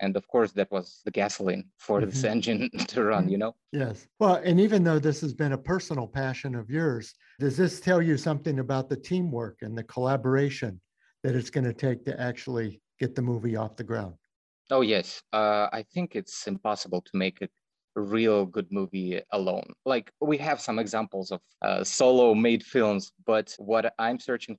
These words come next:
Speaker 1: for is for quality. And quality is always requires the teamwork,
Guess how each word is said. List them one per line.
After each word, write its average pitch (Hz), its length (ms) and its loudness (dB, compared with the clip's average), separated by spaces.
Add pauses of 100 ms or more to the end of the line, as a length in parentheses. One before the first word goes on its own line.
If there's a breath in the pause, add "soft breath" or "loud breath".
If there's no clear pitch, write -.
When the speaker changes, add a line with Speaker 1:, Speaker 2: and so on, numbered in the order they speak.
Speaker 1:
for 113 200 -2
is 101 200 -12
for 101 120 -8
quality. 98 560 -4 (380)
And 98 180 -8
quality 120 600 2
is 92 200 -6
always 110 400 -2
requires 101 480 -2
the 95 80 -14
teamwork, 98 400 -8